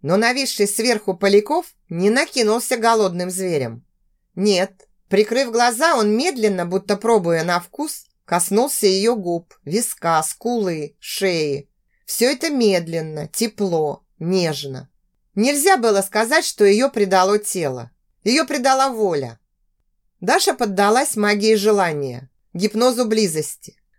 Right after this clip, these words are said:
обезоруживающей откровенной сексуальности. Периферией мозга она понимала, что нельзя сдаваться. Нельзя. "Но если очень хочется, то можно",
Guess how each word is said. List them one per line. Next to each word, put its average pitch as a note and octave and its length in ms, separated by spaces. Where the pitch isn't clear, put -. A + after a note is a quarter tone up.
обезоруживающей G#3 1120
откровенной G#3 640
сексуальности. F3 1080
Периферией C4+ 640
мозга C#4 400
она A3 180
понимала, A#3+ 560
что - 180
нельзя A#3+ 460
сдаваться. G3+ 760
Нельзя. G3+ 720
"Но F3+ 140
если B3 420
очень G#3+ 380
хочется, A#3+ 600
то F4 220
можно", G#3+ 600